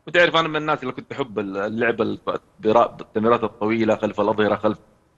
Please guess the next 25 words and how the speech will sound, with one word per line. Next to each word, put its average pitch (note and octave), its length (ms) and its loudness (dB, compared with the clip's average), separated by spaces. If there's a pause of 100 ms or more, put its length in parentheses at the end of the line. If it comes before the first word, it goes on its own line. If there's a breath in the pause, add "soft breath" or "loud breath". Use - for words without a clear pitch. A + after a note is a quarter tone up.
اليوم C#3 420 4
لعب B2 240 -2
مباراة A2+ 320 0
كبيرة، A2 400 -4
كبيرة G#2 240 -2
جدًا، B2 300 0
وحنخش B2 300 -2
في - 60 -12
التكتيك. - 440 -4 (760)
ال-، D3 420 4
المباراة D3+ 420 4
طبعًا F3+ 280 -2
كانت E3 420 -4 (960)
عنوان B2 400 2
بالنسبة G#2+ 380 -8
لي G#2+ 420 -2
بين B2 400 4
نمر C3+ 240 4
جائع C3 520 4 (140)
وأسد B2 640 -2 (160)
لا A2+ 220 4
يشبع. G2 400 -2 (320)
ال-، G2+ 260 -4
الأسد B2 400 2
الهلالي B2 580 2